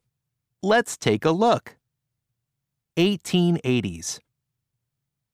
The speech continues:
Carl Benz makes one of the first cars.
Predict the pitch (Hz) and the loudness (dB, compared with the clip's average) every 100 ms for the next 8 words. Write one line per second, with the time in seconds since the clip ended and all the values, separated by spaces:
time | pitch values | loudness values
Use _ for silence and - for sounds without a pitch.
0 | - 180 202 214 214 175 127 143 95 92 | -2 2 4 4 4 4 2 2 0 -4
1 | - - 151 160 - 156 175 180 107 92 | -8 -2 0 0 -4 -2 2 2 0 0
2 | 113 - - 185 202 - - 147 131 90 | -4 -2 -2 0 -2 -6 -8 -2 -2 -2
3 | 71 - | -8 -14